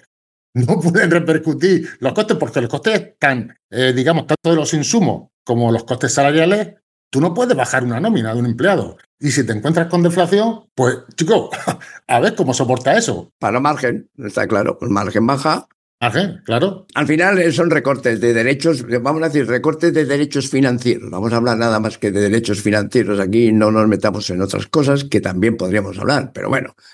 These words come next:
Speaker 2: ambos escenarios son negativos. Lógicamente, los bancos centrales prefieren el de la inflación alta, porque ya lo hemos hablado en otros podcasts,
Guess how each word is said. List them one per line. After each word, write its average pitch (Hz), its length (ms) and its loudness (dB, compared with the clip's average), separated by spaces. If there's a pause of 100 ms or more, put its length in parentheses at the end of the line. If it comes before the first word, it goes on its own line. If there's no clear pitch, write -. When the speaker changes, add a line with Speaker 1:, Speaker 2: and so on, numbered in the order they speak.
(120)
Speaker 2:
ambos 123 360 0
escenarios 120 680 0 (200)
son 120 280 0
negativos. 101 640 -6 (340)
Lógicamente, 135 580 0
los 113 140 2
bancos 117 300 -2
centrales 123 420 0
prefieren 117 640 0
el 113 140 2
de 110 100 2
la 110 80 0
inflación 107 440 -4
alta, 151 320 -2 (460)
porque 120 260 0
ya 104 80 2
lo 117 80 2
hemos 113 160 0
hablado 101 280 -2
en 95 100 -6
otros 101 260 -10
podcasts, 135 480 -2